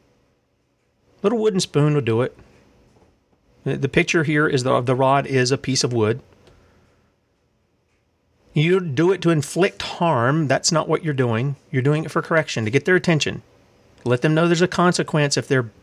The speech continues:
behaving badly. You correct them. And why do you do that? Because you love them. Look at what it says. "He that spareth the rod hateth," you're showing your son or your daughter hatred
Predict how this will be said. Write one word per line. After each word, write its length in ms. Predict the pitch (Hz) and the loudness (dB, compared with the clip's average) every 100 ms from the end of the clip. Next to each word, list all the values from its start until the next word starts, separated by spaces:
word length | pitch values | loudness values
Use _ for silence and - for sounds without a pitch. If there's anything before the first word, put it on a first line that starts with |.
| _ - | _ -12
behaving 460 | 113 120 110 135 | -2 2 2 2
badly. 460 | 139 160 185 - - _ _ _ _ _ _ _ _ _ _ _ _ _ _ _ - | 2 4 2 -2 -10 _ _ _ _ _ _ _ _ _ _ _ _ _ _ _ -2
You 140 | 147 | -2
correct 360 | - 170 175 - | 2 2 2 0
them. 180 | 107 95 | -4 0
And 80 | 143 | 2
why 140 | 170 | 2
do 60 | 175 | 2
you 80 | |
do 180 | 151 185 | 2 2
that? 180 | 117 104 - - 135 | 2 -2 -8 -16 -2
Because 720 | 170 180 - 208 233 226 151 | 0 0 -4 0 0 0 0
you 140 | 170 | 0
love 220 | 156 151 120 | 2 0 0
them. 120 | 139 | -2
Look 160 | 196 | -2
at 40 | 220 | 0
what 100 | 196 | 0
it 40 | |
says. 200 | 160 123 - - - - - - - _ _ - | 0 -2 -4 -20 -20 -20 -20 -20 -20 _ _ -20
"He 240 | - 185 226 | -2 0 2
that 180 | 233 - | 0 0
spareth 520 | - 196 240 262 - | 0 0 2 0 0
the 80 | 139 | 0
rod 400 | 135 127 131 120 | 2 2 2 0
hateth," 500 | - - 196 190 - | -4 -2 0 0 -2
you're 200 | 143 147 | -2 -2
showing 380 | - 196 214 | 0 0 2
your 80 | 185 | 2
son 380 | - - 165 165 | 0 0 2 2
or 40 | |
your 160 | 139 120 | 0 -2
daughter 380 | 113 139 131 127 | 0 0 0 -2
hatred 640 | - - 190 180 127 110 | -6 -2 -2 0 0 0